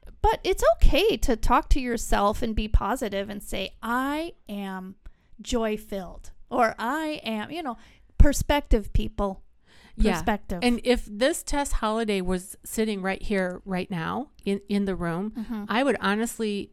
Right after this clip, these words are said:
Speaker 2: say to her, "I love you. I embrace you. I love all people."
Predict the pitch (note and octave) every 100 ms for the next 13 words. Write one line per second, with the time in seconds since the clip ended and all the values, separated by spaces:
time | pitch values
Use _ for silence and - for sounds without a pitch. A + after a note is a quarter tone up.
0 | - - F3+ A#3 B3 F#3+ E3+ E3 - -
1 | G3+ G3+ G#3+ G#4+ E4+ F#3+ - G#3+ A3+ G#3+
2 | F#3+ C4 - A#3 C4+ D4 E4 C#4 E4 -
3 | A3+ -